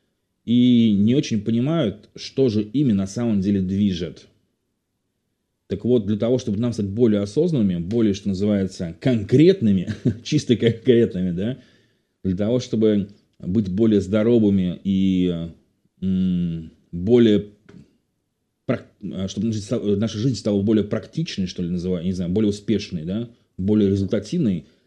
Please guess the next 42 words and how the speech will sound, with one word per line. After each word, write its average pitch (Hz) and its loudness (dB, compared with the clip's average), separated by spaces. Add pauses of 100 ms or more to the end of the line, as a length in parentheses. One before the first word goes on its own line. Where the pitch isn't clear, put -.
(400)
нам 117 -2
на-, 120 -2
необходимо 113 0
понять, 127 -2 (400)
осознать 117 -4 (240)
свои 104 -2
собственные 104 -2
ценности 90 -6
и, 101 -2
может 135 0
быть, 113 0
некоторые 104 -2
из 92 -2
них 120 -4
пересмотреть. 90 -6
Это - -10
помните, 147 -4
мы 101 2
про 98 2
убеждения, 92 0
когда 78 -10
говорили, 87 -4
да? 110 -8 (1000)
Там 101 0
убеждения, 107 2
а 92 -2
тут 127 -6
ценности. 95 -2
Что - -6
для 127 0
меня 113 2
является 104 0
ценным? 87 -4
Конкретно, 107 -2
что, 101 2
да, 92 -4
что - -4
я 110 0
в - -8
своей 95 -4
жизни 98 -4
ценю? 87 -2